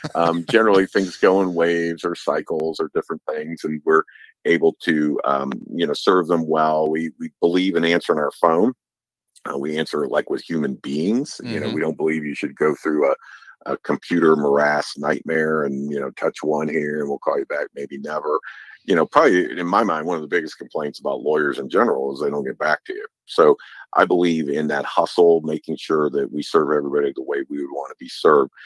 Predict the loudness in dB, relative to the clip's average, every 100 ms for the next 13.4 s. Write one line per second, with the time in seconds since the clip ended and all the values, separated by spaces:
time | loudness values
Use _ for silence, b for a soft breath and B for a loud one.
0 | B B -2 -2 2 4 6 4 0 0
1 | 0 0 -6 -10 -10 -8 -6 -4 -4 -6
2 | _ 0 2 4 6 6 4 -2 -2 -4
3 | -4 -6 -6 -6 -6 -8 -12 -10 -8 -6
4 | 0 0 0 -4 -4 0 -2 -2 -4 -2
5 | -2 0 0 -2 -10 b b b _ -2
6 | -2 0 -2 2 4 4 4 2 2 -2
7 | -2 -2 -2 -2 -4 -2 -2 -2 -2 -2
8 | -4 -6 -6 -6 -10 -18 -20 -14 -8 -6
9 | -6 -10 -12 -8 -6 -4 0 2 2 0
10 | -2 -4 -8 -12 -12 -14 -12 -6 -6 -6
11 | -6 -6 -2 -2 -2 -2 -6 -6 -10 -8
12 | -4 -4 -4 -6 -8 -10 -12 B B B
13 | -6 -4 -4